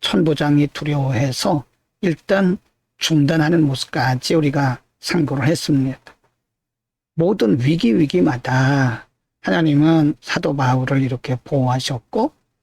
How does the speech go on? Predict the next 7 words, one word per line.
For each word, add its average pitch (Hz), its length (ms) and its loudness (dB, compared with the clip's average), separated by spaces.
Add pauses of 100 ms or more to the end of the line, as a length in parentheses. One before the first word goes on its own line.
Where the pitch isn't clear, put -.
(120)
또 226 220 -2 (420)
유대인들에게 170 1120 0 (160)
넉넉히 147 720 0 (880)
복음을 143 420 2
증거할 143 640 0
수 - 160 -4
있는 139 460 2